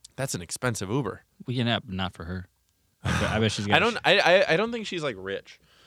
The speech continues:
Speaker 1: but I think she's doing fine.
Speaker 2: Yeah.
Speaker 1: <coughs> But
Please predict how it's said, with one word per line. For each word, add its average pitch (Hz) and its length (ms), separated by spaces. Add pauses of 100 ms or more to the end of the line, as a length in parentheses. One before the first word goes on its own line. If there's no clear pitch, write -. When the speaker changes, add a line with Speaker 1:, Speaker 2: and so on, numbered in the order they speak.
(320)
Speaker 1:
but 123 100
I 135 40
think 147 140
she's 113 160
doing 85 180
fine. - 280 (260)
Speaker 2:
Yeah. 98 180 (1080)
Speaker 1:
<coughs> - 80 (840)
But 117 360